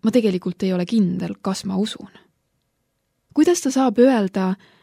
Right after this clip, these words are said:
"Ma usun, ma ei usu," samas lauses?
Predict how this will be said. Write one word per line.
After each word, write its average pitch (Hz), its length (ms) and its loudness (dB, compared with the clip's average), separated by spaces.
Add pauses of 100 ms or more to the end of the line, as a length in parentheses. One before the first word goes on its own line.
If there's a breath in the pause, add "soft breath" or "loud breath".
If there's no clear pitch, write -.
(600 soft breath)
"Ma 196 120 6
usun, 220 680 2 (760)
ma 220 120 4
ei 226 120 2
usu," 185 460 -4 (1040)
samas 202 340 -2
lauses? - 640 -4